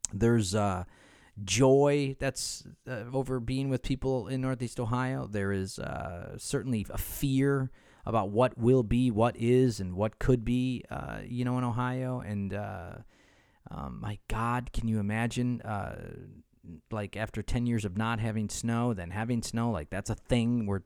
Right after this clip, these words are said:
and that's a thing we're thinking about. So we have all these crazy emotions, and, uh, I would ask that you're of the praying sort. Um, hold us up and ask God for peace. Uh, we had to sell this house here, so of course we're wanting,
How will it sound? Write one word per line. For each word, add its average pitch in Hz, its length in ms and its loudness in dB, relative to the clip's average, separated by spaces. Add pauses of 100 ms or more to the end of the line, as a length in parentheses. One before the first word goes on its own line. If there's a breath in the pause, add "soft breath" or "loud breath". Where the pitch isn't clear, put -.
and 107 120 -4
that's 110 200 -2
a 113 60 -4
thing 113 180 0
we're 107 100 0
thinking 113 320 0
about. 113 420 0
So 110 280 0 (340 loud breath)
we 156 80 8
have 160 100 8
all 180 140 8
these 202 160 8
crazy 165 340 6
emotions, 143 640 4
and, 120 240 2
uh, 107 280 2
I 139 160 6
would 156 160 8
ask 139 360 2
that 113 140 0
you're 123 180 2
of 123 120 -4
the - 80 -2
praying 139 480 0
sort. 127 540 2 (400 soft breath)
Um, 110 560 0 (200)
hold 143 240 6
us 139 140 0
up 135 280 2 (1300)
and 110 100 -2
ask 120 220 -2
God 120 240 0
for 98 100 -8
peace. 127 440 2
Uh, 87 220 -4
we 110 120 -2
had 113 80 -2
to 101 60 -6
sell 120 240 0
this 110 180 -2
house 110 260 0
here, 120 260 0
so 95 360 -4
of 98 140 -8
course 117 320 -2
we're 110 120 0
wanting, 110 580 -2